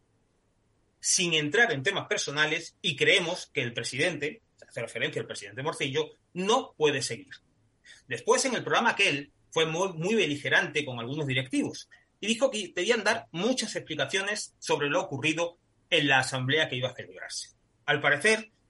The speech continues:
toda aquella locuacidad que tuvo el presidente de la Federación Madrileña no duró demasiado. No fue más allá de aquel programa, porque ni en la asamblea fue luego tan explícito, ¿vale? Digamos que todo lo contrario. Ni ahora, dos meses después de aquello,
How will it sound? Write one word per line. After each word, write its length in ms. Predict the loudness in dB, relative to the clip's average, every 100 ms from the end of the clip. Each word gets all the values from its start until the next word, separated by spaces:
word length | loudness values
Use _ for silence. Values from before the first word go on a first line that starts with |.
| _
toda 220 | 0 2
aquella 260 | 4 6 6
locuacidad 720 | 2 2 0 0 2 4 4
que 120 | 0
tuvo 160 | -2 -2
el 40 |
presidente 380 | 0 -2 -2 0
de 60 | 0
la 80 | 0
Federación 340 | -6 -6 -4
Madrileña 720 | 0 2 2 2 0 -2 -6 _ _
no 320 | -4 2 2 2
duró 240 | 0 -2
demasiado. 580 | -2 -2 0 0 -2 -6 _ _ _ _ _ -4
No 140 | 0
fue 160 | 4 4
más 160 | 4
allá 220 | 4 4
de 80 | 4
aquel 160 | 2 -2
programa, 340 | -2 0 0
porque 240 | 0 0 0
ni 180 | 2
en 120 | 4 4
la 80 |
asamblea 520 | 4 0 0 4 4 4
fue 200 | 0 2
luego 200 | 2 0
tan 160 | -2
explícito, 720 | -4 -6 -6 -4 -4 -4 -8 -12 _ _ _
¿vale? 340 | 0 2 0 0
Digamos 260 | -2 0 -2
que 120 | -4
todo 200 | -2 -2
lo 100 | -4
contrario. 540 | -2 2 2 2 -8 -14 _ _ -4
Ni 120 | 2
ahora, 400 | 6 8 6 2 -10 _ _
dos 280 | 0 2 2
meses 320 | 2 0 0
después 340 | -2 0 -2 0
de 100 | 2
aquello, 440 | 4 2 0 -8